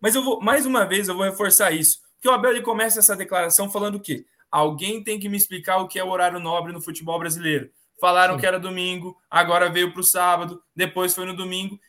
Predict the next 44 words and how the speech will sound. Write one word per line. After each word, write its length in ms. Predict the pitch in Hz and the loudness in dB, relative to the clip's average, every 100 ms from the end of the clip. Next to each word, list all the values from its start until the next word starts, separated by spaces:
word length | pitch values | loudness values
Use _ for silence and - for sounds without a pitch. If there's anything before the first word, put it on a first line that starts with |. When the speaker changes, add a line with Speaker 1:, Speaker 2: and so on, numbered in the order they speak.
| _ | _
Speaker 1:
E 180 | 214 214 | -2 4
significa, 880 | - 214 247 226 - 233 269 262 - | 4 4 0 -2 0 2 2 -2 -4
e 120 | 196 | 4
aí 160 | 226 269 | 6 6
nesse 360 | 269 285 - | 4 4 2
ponto 220 | - 214 202 | 0 -2 -2
eu 40 | |
até 140 | 190 | -4
concordo 380 | 185 180 165 156 | -6 -6 -4 -4
com 100 | 156 | -4
você, 400 | 135 131 220 208 - - | -2 2 2 0 -4 -20
que 140 | - 269 | -2 -2
o 100 | 285 | 2
Palmeiras 540 | 233 185 165 139 - | 0 2 4 4 2
mandando 360 | 175 185 190 175 | 0 -4 -4 -4
e-mail 320 | 147 208 165 | 0 0 0
não 140 | 190 | 2
soluciona 540 | 226 262 240 - 233 214 - - | 2 2 2 0 0 -4 -6 -6
porra 380 | 285 302 277 | -2 0 0
nenhuma. 400 | 262 240 233 160 135 | 0 -2 -2 -4 -4
E 60 | |
nisso 400 | 196 214 233 - - | -2 4 4 2 2
eu 200 | 196 247 | 4 4
concordo 420 | 262 208 196 202 | 0 -6 -4 -6
com 120 | 220 | -8
você. 400 | 208 214 180 151 - - _ | -4 -2 0 -4 -8 -20 _
Mas 380 | 208 247 196 175 | 2 2 4 4
acho 260 | 208 202 | 4 2
que 60 | 220 | -4
ele 100 | 202 | -6
quis 240 | - 226 | -4 -4
dizer 240 | 185 170 190 | 0 0 0
mais 460 | 170 233 311 269 | 2 4 4 0
no 120 | 247 | 2
sentido 600 | 233 233 214 - 170 127 - _ _ | 4 4 0 -8 -8 -10 -16 _ _
de 100 | 156 | -10
que 120 | 160 | -8
o 100 | 202 | -4
Palmeiras 640 | 196 170 151 208 302 277 220 | 0 0 2 0 0 0 0
não 200 | 226 220 | -4 -4
tem 140 | 214 | -4
moral 320 | 208 170 156 | -2 0 2
lá 120 | 147 170 | 2 0
dentro, 480 | 156 151 165 196 | -2 -6 -8 -12